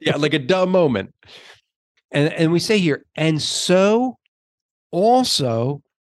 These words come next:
not trying to bring a reproach upon the Lord, our Lord and Savior."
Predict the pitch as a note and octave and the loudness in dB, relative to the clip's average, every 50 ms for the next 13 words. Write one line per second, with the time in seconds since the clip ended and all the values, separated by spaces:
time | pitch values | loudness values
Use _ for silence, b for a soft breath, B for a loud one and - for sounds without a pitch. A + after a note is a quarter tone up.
0 | _ _ - B2 D3 E3+ F#3 F#3+ - - F3+ E3+ E3 D#3+ D3 D3 D#3+ D#3 D3+ D3 | _ _ -2 -2 0 0 -2 -4 -2 0 2 2 2 0 -2 -2 -2 0 0 2
1 | C#3+ C#3 C3 - - - D3 C3+ C3+ - - - - A#2 B2 B2 B2 B2 A#2+ A#2 | 2 0 0 -2 -2 -2 0 0 0 -2 -8 -12 -8 -8 -6 -6 -6 -6 -4 -2
2 | A#2+ A#2 A#2 A#2 A2+ A2+ A2 - _ _ _ _ _ _ _ _ _ _ _ _ | 0 2 2 2 2 0 -2 -8 _ _ _ _ _ _ _ _ _ _ _ _
3 | _ _ _ _ _ _ _ _ _ _ _ - C3+ B2 A#2 A2 A#2+ A#2 A2+ A2 | _ _ _ _ _ _ _ _ _ _ _ -2 0 0 2 4 4 4 4 2
4 | G#2+ - - E3 E3 C#3+ - - - - | 0 0 0 0 0 0 -2 -4 -12 -14